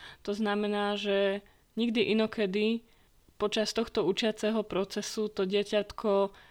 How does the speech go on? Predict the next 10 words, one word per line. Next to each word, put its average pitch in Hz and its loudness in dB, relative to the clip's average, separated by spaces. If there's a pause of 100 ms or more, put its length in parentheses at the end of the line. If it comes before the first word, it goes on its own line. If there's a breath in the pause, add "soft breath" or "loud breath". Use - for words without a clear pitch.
(140)
tie 233 4
svoje 208 4
obľúbené 196 2
čipsy 196 -4
nedostalo. 175 -2 (440 soft breath)
Mohlo 254 4
mať 214 2
nejaké 185 -2
iné 254 2
pochúťky, 202 -2